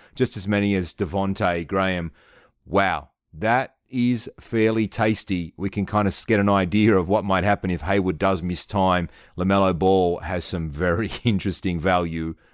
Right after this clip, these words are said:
right there. Devontae and Terry, uh, both getting a, uh, Terry Rozier both getting an uptick in usage. What was interesting was that Miles Bridge-, Bridges did not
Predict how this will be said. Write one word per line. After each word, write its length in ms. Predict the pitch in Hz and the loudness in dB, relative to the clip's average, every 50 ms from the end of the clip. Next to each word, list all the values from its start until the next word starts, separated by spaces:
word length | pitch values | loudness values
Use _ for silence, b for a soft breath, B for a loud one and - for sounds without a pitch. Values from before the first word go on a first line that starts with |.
| b b | b b
right 300 | 82 90 90 90 85 - - | -2 0 0 0 -2 -4 -6
there. 300 | 92 90 90 87 85 - b b b b | -4 -4 -2 -4 -4 -6 b b b b
Devontae 720 | 98 85 78 104 107 107 101 - 104 92 92 90 87 - | -6 -2 0 0 0 0 0 0 0 0 0 0 -2 -6
and 220 | 76 90 87 85 - | -8 -10 -10 -10 -6
Terry, 540 | - 98 98 92 92 90 87 87 85 - _ _ _ - | -2 0 0 2 0 0 -2 -4 -6 -10 _ _ _ -4
uh, 160 | 95 90 87 | -2 -2 -2
both 360 | 78 - 101 101 98 95 - | 0 0 2 2 2 0 -2
getting 360 | - 92 87 87 87 82 82 82 | -4 -4 -4 -4 -6 -6 -8 -8
a, 120 | 82 71 - - | -10 -10 -12 -14
uh, 100 | 80 82 | -14 -10
Terry 280 | - 98 87 82 80 | -6 -6 -4 -4 -4
Rozier 400 | 78 78 87 90 87 76 85 85 | -4 -2 -2 0 0 0 -2 -2
both 240 | 76 90 87 80 80 | -2 -2 -2 -4 -4
getting 240 | - 92 85 82 82 | -4 -4 -4 -4 -4
an 60 | 82 | -4
uptick 640 | 82 85 - - - _ - - - 87 80 - - b b b b b | -4 -4 -6 -8 -16 _ -10 -6 -4 -4 -4 -6 -12 b b b b b
in 240 | b 95 90 85 78 | b -2 -2 0 2
usage. 640 | 82 95 107 110 101 - - 90 87 85 - - b b b b | 4 4 4 4 4 2 0 0 0 0 -2 -6 b b b b
What 180 | b 131 135 110 | b 0 2 2
was 120 | 113 95 | 2 2
interesting 480 | 113 127 120 - 107 - - 117 107 104 | 2 2 0 0 -4 -4 -2 0 0 2
was 240 | 104 104 107 98 85 | 4 4 2 2 0
that 120 | 101 92 | -4 -4
Miles 400 | 98 104 107 110 113 107 101 82 | -2 0 2 4 4 4 2 0
Bridge-, 440 | 82 80 107 110 101 98 98 95 85 | 0 0 0 0 0 -2 -6 -8 -2
Bridges 360 | 82 110 113 101 104 92 82 | 0 0 0 2 0 -2 -2
did 220 | - 95 92 76 | -2 -4 -4 0
not 360 | 90 92 101 117 143 143 - | 0 2 4 4 2 2 0